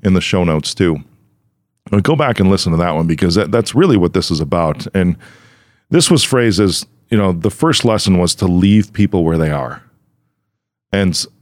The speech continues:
this is one thing that I've struggled with a lot in my life, is I have such compassion for people and such empathy. And it's like, you know, when I learn something new, when I, when I've leveled up in my life,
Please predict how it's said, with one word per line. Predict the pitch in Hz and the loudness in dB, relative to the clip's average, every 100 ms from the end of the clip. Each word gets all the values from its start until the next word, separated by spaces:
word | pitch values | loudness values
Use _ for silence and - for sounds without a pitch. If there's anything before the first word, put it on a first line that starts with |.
| _ _ _ _ _ _ _ | _ _ _ _ _ _ _
this | 147 143 | 0 2
is | 139 | 2
one | 101 113 110 | 4 2 2
thing | 110 101 | 2 2
that | 95 - | 2 0
I've | 92 | -4
struggled | - - 98 87 82 76 | -6 -4 -2 0 -2 -2
with | 73 - - | -4 -6 -8
a | 85 | -2
lot | 85 87 87 - | 0 2 0 -2
in | 95 | -4
my | 90 82 | -2 0
life, | 80 78 - - - _ _ _ _ _ _ _ | -2 -4 -6 -14 -20 _ _ _ _ _ _ _
is | 104 92 - - - _ _ _ _ _ _ _ | 0 0 0 -4 -6 _ _ _ _ _ _ _
I | 110 | -2
have | 131 151 | 0 0
such | 151 - | -2 -2
compassion | - 101 - 92 98 - 85 | -2 -2 -2 -4 -2 -4 -6
for | - | -10
people | - 90 78 82 | -16 -16 -16 -16
and | 78 | -10
such | - 87 - | -6 -6 -4
empathy. | 101 98 98 85 | -4 -2 -2 -2
And | 78 | -2
it's | 78 - | -4 -4
like, | 87 87 | -4 0
you | 101 | 2
know, | 95 | 2
when | 95 | 2
I | 107 | 2
learn | 110 92 92 104 113 | 2 2 2 2 2
something | - 120 104 90 | 2 0 0 0
new, | 85 104 139 | 2 2 4
when | 107 | 2
I, | 101 117 | 0 -2
when | 101 101 | -2 0
I've | 139 190 | 0 2
leveled | 160 160 151 107 | 2 4 2 2
up | 113 127 | 0 2
in | 98 | 2
my | 87 | 2
life, | 82 90 165 - | 0 2 0 -2